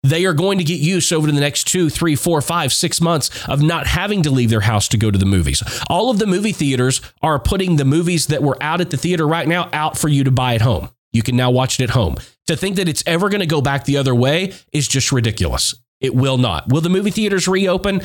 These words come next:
They absolutely will. But it, th-, I'm telling you right now, what's going to happen is you'll have the option. You can go to the theater if you want, or you can buy it at home.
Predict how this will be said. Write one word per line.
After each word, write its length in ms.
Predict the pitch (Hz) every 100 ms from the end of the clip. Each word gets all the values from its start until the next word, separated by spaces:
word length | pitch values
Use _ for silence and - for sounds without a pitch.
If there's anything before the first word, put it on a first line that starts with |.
| - _
They 140 | 165
absolutely 560 | 160 170 - 160 139 143
will. 460 | 123 123 76 69 - _ _ -
But 160 | 165 165
it, 100 | -
th-, 240 | 139 -
I'm 200 | 139 127
telling 340 | 107 190 185 147
you 120 | 123
right 240 | 143 170
now, 200 | 160 156
what's 240 | 127 131 -
going 220 | 170 135
to 40 |
happen 400 | 120 180 180 127
is 380 | 120 120 113 107 - -
you'll 140 | 170
have 200 | 151 156
the 120 | 127 127
option. 420 | 160 135 95 - 110
You 120 | 127
can 140 | 131
go 140 | 120 151
to 60 |
the 80 | 151
theater 280 | 123 143 127
if 100 | 110
you 100 | 113
want, 300 | 131 143 -
or 80 | 127
you 140 | 120
can 160 | 120 107
buy 200 | 110 107
it 80 | 101
at 80 |
home. 340 | 92 143 -